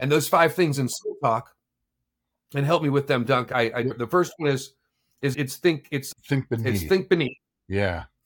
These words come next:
Speaker 1: Think vision.
Speaker 2: Y-
Speaker 1: Think passion.
Speaker 2: Mm-hmm.
Speaker 1: Think story.
Speaker 2: Yeah.
Speaker 1: And then think movement.
Speaker 2: Yeah.
Speaker 1: You, you have your mind in those categories.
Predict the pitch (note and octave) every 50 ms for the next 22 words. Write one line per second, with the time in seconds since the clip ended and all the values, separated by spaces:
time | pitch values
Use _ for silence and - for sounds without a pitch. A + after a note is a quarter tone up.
0 | - - E3+ D#3 C#3 C3+ B2 D#3 F3+ E3+ C3 A#2+ A#2+ G#2+ A#2 B2+ C3 _ _ _
1 | _ _ _ B2 A#2+ - - _ _ - _ _ _ _ - E3 D3+ - - -
2 | - - F3+ F3 F3 F3 - - - A2 G#2 G#2+ A2+ B2 _ _ _ _ _ _
3 | _ _ G#2+ F#2 D#2 - F#2+ G2+ G#2+ E3 D#3 C3 - - - - - F#3+ F#3+ G3
4 | F#3+ C#3 A2 - - - _ _ _ _ _ _ _ _ _ A2+ G2 F#2 F2+ -
5 | _ - A#2+ C3 C3 C3 B2+ - C#3+ C3 C3 - B2 B2 A#2+ A2+ G#2+ F#2 - -
6 | _ _ _ _ _ _ _ _ - G2 F#2+ F#2+ F#2 E2 D2+ - _ _ _ _
7 | _ _ _ _ _ _ _ _ C#3 C#3 C3 C#3 C3+ C3 D3+ D#3+ D3+ C#3+ C#3+ C#3
8 | C#3+ D3+ D#3 D#3+ D#3+ D3+ C#3 B2+ C3 B2+ C#3 D3+ E3 D#3 - - - D#3+ E3+ E3+
9 | F3 F3+ D3+ A#2 A2+ G#2+ G2+ F#2 F2 - A#2 - - -